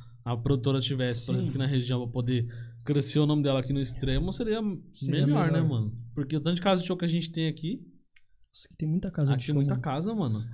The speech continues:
Speaker 2: A nove de julho parece Augusta, mano. <laughs>
Speaker 1: Mano, a nove de julho engoliu todo mundo daqui, velho. Até Suzano tá, tipo, meio que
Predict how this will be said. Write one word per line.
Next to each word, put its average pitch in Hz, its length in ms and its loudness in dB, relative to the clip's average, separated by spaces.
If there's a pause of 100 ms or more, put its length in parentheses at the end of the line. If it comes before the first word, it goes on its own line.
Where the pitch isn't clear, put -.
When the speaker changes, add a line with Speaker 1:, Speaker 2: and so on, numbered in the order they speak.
(280)
Speaker 2:
A 147 60 0
nove 170 260 2
de 175 80 2
julho 190 220 4
parece 202 420 -2
Augusta, 208 540 -4
mano. 127 200 2
<laughs> - 760 8
Speaker 1:
Mano, 208 320 4
a 143 140 0
nove 143 180 4
de 139 80 0
julho 160 220 2
engoliu 170 400 2
todo 175 200 -2
mundo 208 360 0
daqui, 208 280 0
velho. 147 400 -2
Até 135 240 -2
Suzano 202 520 2
tá, 170 320 0
tipo, - 340 -8
meio 139 240 -2
que 135 340 -4